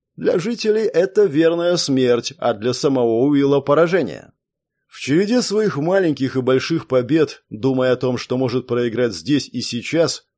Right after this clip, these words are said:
парень заскрипел зубами. Так не пойдет. Ему срочно нужно было найти решение, подсказку,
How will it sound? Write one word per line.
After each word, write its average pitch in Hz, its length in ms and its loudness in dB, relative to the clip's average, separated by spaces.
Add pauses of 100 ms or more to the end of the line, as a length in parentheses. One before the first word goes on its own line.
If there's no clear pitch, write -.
парень 123 360 2
заскрипел 131 640 -2
зубами. 104 500 -4 (600)
Так 110 240 -2
не 131 80 0
пойдет. 104 560 -4 (220)
Ему 131 200 -2
срочно 190 480 -2
нужно 175 300 0
было 160 200 0
найти 160 300 0
решение, 156 640 -2
подсказку, - 760 -2